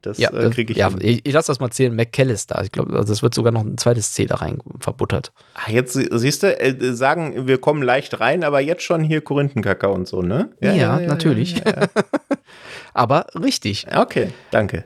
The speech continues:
Speaker 2: Äh, Frage zwei. Alle Jahre wieder flimmert bei den schön-, äh, bei vielen schöne Bescherungen über die Bildschirme der Menschen.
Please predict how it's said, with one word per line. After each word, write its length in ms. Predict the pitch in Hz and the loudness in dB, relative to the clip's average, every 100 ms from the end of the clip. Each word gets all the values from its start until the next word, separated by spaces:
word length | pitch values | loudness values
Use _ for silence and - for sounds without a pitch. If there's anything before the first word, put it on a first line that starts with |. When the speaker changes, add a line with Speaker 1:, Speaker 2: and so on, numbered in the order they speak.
| _ | _
Speaker 2:
Äh, 500 | - - 147 147 - | -4 0 2 2 -4
Frage 440 | 123 131 143 214 170 | -8 0 0 0 -4
zwei. 640 | - - 98 85 55 - - _ _ _ _ _ _ - _ _ _ _ _ - | -2 -4 0 0 0 -4 -10 _ _ _ _ _ _ -20 _ _ _ _ _ -2
Alle 200 | 165 190 | 0 2
Jahre 880 | 151 131 131 113 104 95 92 85 104 | 2 2 0 0 -2 -2 -4 -4 -2
wieder 280 | 143 170 | 0 0
flimmert 520 | - 139 151 147 143 - | 0 0 0 0 0 0
bei 160 | 131 | 0
den 200 | 127 127 | 0 -2
schön-, 680 | 120 - 143 170 202 180 - | -4 -4 0 0 0 -2 0
äh, 160 | 143 135 | 0 2
bei 200 | 135 135 | 2 0
vielen 340 | - 175 156 | 0 -2 0
schöne 260 | 143 147 139 | 0 0 2
Bescherungen 460 | 135 - 180 147 131 | 0 2 2 0 0
über 100 | 135 | 0
die 80 | 135 | 2
Bildschirme 400 | 143 - 160 156 | 0 2 2 2
der 120 | 151 | 2
Menschen. 360 | 165 180 311 | 0 -2 -2